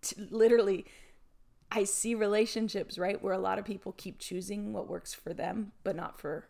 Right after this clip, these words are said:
each other. Um, and those relationships I don't envy at all, because I'm like, "Wow, I'm really noticing that, like,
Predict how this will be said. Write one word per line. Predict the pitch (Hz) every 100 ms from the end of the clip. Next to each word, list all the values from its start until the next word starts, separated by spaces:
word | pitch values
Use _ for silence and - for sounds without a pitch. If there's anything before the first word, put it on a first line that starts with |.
| _
each | 208 - 175
other. | 175 254 277 _ - - - - - -
Um, | 214 202 185 185 - 190 - - - - - - - -
and | 214 196 196 - - _ -
those | 220 214
relationships | 202 196 202 208 214 185 -
I | 196
don't | 185 175
envy | 175 185 185
at | 190
all, | - -
because | 262 - 175
I'm | 175
like, | 185 170 -
"Wow, | 196 180 180 - - - - - -
I'm | 196 202 196
really | 208 214 220 226
noticing | 220 220 214 - 196 190 190 190
that, | 175 -
like, | 185 - -